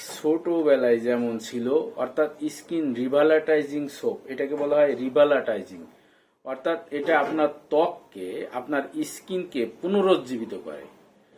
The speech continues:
পুনরুজ্জীবিত করে। আপনার স্কিনের উপরে, আহ,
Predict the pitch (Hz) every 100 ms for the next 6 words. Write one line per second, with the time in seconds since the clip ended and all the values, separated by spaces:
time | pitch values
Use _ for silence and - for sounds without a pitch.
0 | _ _ - 170 196 214 220 - 147 131
1 | 117 101 82 - - 117 139 160 160 156
2 | - 175 170 165 156 156 156 156 156 -
3 | - - _ _ - 139 135 131 131